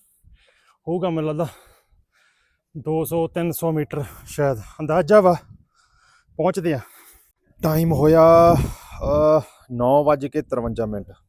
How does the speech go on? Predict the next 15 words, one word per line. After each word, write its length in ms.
ਰੋਟੀ 280
ਪਾਣੀ 260
ਖਾ 200
ਲਿਆ 160
ਆਪਾਂ। 220
ਤੇ 520
ਬਸ 300
ਵੈਦਰ 320
ਤਾਂ 120
ਪੁੱਛੋ 320
ਹੀ 60
ਨਾ, 100
ਤੁਹਾਡੇ 200
ਸਾਹਮਣੇ 360
ਆ। 120